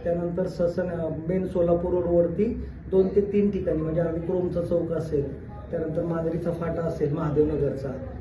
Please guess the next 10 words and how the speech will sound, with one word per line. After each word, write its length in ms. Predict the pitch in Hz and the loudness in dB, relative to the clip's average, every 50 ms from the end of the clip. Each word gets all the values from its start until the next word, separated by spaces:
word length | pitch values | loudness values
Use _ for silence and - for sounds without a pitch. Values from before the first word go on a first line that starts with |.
| - - - | -10 -8 -6
त्याच्यानंतर 360 | 156 147 156 160 156 160 170 | -6 -6 -4 -4 -2 0 -2
शेवाळी 400 | 165 - 175 170 170 175 170 165 | 0 2 4 6 8 8 8 6
फाटा 320 | - 170 - 147 143 - 147 | 4 0 -4 -4 -4 -4 -4
असेल, 340 | 143 135 - - 139 127 - - - - - - - 185 | -4 -4 -4 -4 -6 -6 -6 -8 -12 -12 -12 -6 -2 0
या 60 | 196 | 0
ठिकाणी 580 | 190 - 185 - - 190 190 202 202 - 202 202 | 0 0 -2 -2 -2 0 0 0 2 4 4 2
just 160 | 202 - 220 | 2 2 0
अंडरपास 520 | 208 196 190 190 202 208 202 220 214 208 208 | 0 0 2 2 4 2 4 4 4 4 6
जरी 180 | 214 208 196 208 | 6 6 6 6
केले 300 | - - 190 160 151 139 | 4 2 2 2 2 0